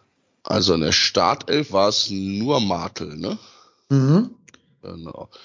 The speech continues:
Speaker 1: Und dann sind ja noch reingekommen Olesen, und Thielmann.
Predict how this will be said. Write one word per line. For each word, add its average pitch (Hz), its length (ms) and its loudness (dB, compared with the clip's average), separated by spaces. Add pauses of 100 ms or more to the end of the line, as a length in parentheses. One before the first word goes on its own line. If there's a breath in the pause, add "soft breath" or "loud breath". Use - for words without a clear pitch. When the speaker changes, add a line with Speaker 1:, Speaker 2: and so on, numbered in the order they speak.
(180 loud breath)
Speaker 1:
Und 92 220 -8
dann 101 200 2
sind 101 240 -12
ja 95 100 -2
noch 92 280 -6
reingekommen 85 1700 -4 (100)
Olesen, 196 680 2 (400)
und 127 580 0
Thielmann. 85 540 -2